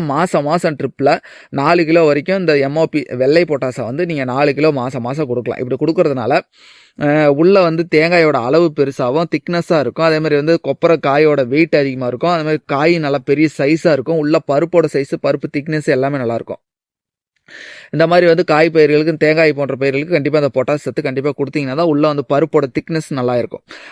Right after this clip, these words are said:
அடுத்து கடைசியா வந்து பூ வகை பயிர்களுக்கு எந்த மாதிரி பண்ணலாம்? ரோஜாவா இருந்தாலும் சரி, மல்லிகையா இருந்தாலும் சரி, சாமந்தியா இருந்தாலும் சரி, எந்த ஒரு பூ பயிர்களுக்குமே, அஹ், நீங்க கையில வைக்க போறீங்க அப்படின்னா, உம், ஃபுல்லா பூ,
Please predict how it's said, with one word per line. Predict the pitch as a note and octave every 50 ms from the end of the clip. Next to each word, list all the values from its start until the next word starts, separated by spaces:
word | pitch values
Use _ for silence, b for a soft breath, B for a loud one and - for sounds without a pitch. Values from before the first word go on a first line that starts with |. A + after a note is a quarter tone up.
| B
அடுத்து | - D#3 F3 G3 - A3
கடைசியா | - - D#3 D#3 E3 - F#3+ G3 F#3
வந்து | E3+ D#3+ E3 F3 G3+ F3+
பூ | - - A#3 B3+
வகை | C4 A#3+ G#3+ F3+
பயிர்களுக்கு | D#3 D#3+ D#3 D3+ D3 D3+ C#3 D3 C#3+
எந்த | C#3+ D3
மாதிரி | D3 C#3 B2+
பண்ணலாம்? | C#3+ C#3 C3+ C3+ C3
ரோஜாவா | A#2 A#2+ C3 C3+ D3 C#3+ C#3+ C#3+
இருந்தாலும் | C#3 C3+ C3+ C#3 C#3 C3+
சரி, | - C3 C3 C3+
மல்லிகையா | C3 B2+ B2+ C3 C#3+ C#3+ C#3+ C#3+
இருந்தாலும் | C3+ C3 C3 C3 B2
சரி, | C#3+ C3+ C3+
சாமந்தியா | C#3 B2+ B2 C3+ C#3 C3+ C3 C#3+
இருந்தாலும் | C#3 C3+ C3 -
சரி, | C3 C3 B2
எந்த | B2 C3+ D3 F3
ஒரு | E3+ D#3+ D3+
பூ | - E3 E3+
பயிர்களுக்குமே, | E3+ F3 D#3+ D3+ C#3+ C#3 B2 - B2 C3+ E3 G3 - B B B B B B B B B -
அஹ், | E3 D#3+ D#3+ D#3 D#3+ D#3+
நீங்க | D#3+ D3+ D#3 C#3+
கையில | - D3+ D#3+ G3 A3 A3
வைக்க | G3 E3+ - E3
போறீங்க | C#3 D#3 D3+ D#3 D3+ D3
அப்படின்னா, | C#3 C3 C3+ B2 A#2+ A#2 C3 D#3 G3 G3+ _ b b b b b b -
உம், | D#3+ D#3+ D#3 C#3+
ஃபுல்லா | - F3 F3+ F#3+ G3+ A3 G3
பூ, | - F3+